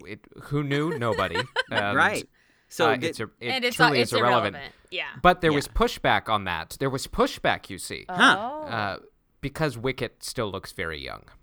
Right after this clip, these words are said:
Speaker 2: Right.
Speaker 3: Mm.
Speaker 2: And he should be dead, probably.
Speaker 3: Well, we don't
Speaker 1: And
Speaker 3: understand
Speaker 1: Logray
Speaker 3: how,
Speaker 1: and a
Speaker 3: we
Speaker 1: couple
Speaker 3: don't
Speaker 1: of the
Speaker 3: understand
Speaker 1: others.
Speaker 3: how Ewoks age.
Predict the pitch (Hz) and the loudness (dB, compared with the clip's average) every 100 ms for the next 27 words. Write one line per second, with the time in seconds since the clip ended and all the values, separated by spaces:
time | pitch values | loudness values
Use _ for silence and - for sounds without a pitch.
0 | _ _ _ - 190 339 370 170 160 156 | _ _ _ -2 4 6 4 -2 -12 -20
1 | 151 135 131 175 185 185 170 160 110 101 | -14 -6 -4 -4 -6 -8 -8 -10 -12 -16
2 | _ _ - 147 233 - - _ - 107 | _ _ -4 0 0 -2 -6 _ -10 -8
3 | 87 87 339 370 427 539 523 226 - 208 | -8 -8 -6 -6 -6 -6 -6 -6 -4 -2
4 | 226 214 202 185 180 - 208 349 302 - | -2 0 0 0 -4 -6 -4 -4 -6 -6
5 | - 185 196 160 165 156 151 170 147 175 | -6 -6 -6 -8 -10 -10 -12 -12 -12 -12
6 | 214 - | -16 -20